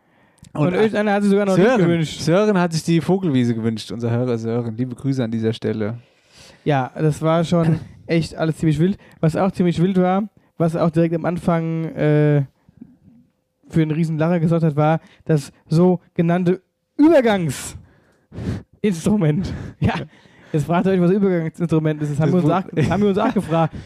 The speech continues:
Speaker 1: Vor allen Dingen noch viel mehr, was, wie das Ding aussieht. Also muss ich das vo-, so vorstellen. Das sieht aus, im Prinzip wie Querflöte, nur dass man es halt nicht schräg hält, sondern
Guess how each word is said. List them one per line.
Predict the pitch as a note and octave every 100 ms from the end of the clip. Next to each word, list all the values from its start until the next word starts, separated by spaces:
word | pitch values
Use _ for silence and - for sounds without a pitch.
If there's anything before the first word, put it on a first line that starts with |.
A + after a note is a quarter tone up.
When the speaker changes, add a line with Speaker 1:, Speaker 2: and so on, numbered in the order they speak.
| -
Speaker 1:
Vor | E3+
allen | F3+ G3
Dingen | F#3+
noch | E3+
viel | G3 G#3+
mehr, | G3+ G#3
was, | G3 G3
wie | F#3
das | F3+ F3
Ding | G3
aussieht. | F#3+ G#3+ E3+
Also | D#3+
muss | F#3+ G3
ich | F3+
das | E3
vo-, | G3+ G3
so | F3+ G3+
vorstellen. | D#3 C3+ B2 B2+ _ _ _ -
Das | D#3
sieht | E3 -
aus, | D#3+ B3 D4+ - - _ _ _ _ _ _ _ _ _ _ -
im |
Prinzip | F#3 A3 G#3
wie | G3+
Querflöte, | G3 G3+ A3+ - C#4 F#4+ - - _ _ _ _ _ -
nur | F#3
dass | F#3+
man | G3
es | F3
halt | F#3 F3
nicht | F3
schräg | D#3+ G#3+ A3
hält, | G#3+
sondern | G3 F#3 F3+ E3+